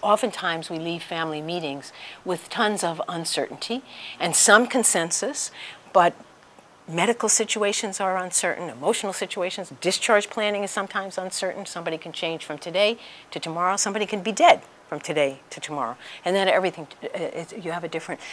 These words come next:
so we oftentimes leave with some uncertainty, things to be done, um, but when we leave, um, it would be very nice for us to be able to pull that together in a way that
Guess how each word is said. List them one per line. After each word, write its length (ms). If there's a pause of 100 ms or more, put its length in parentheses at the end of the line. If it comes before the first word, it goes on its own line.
(160)
so 120
we 160
oftentimes 680
leave 580
with 420 (320)
some 320
uncertainty, 720
things 380
to 100
be 140
done, 380 (340)
um, 320
but 220
when 240
we 120
leave, 680
um, 340
it 140
would 120
be 140
very 280
nice 360
for 180
us 160
to 80
be 140
able 140
to 120
pull 260
that 200
together 480
in 220
a 40
way 360 (400)
that 180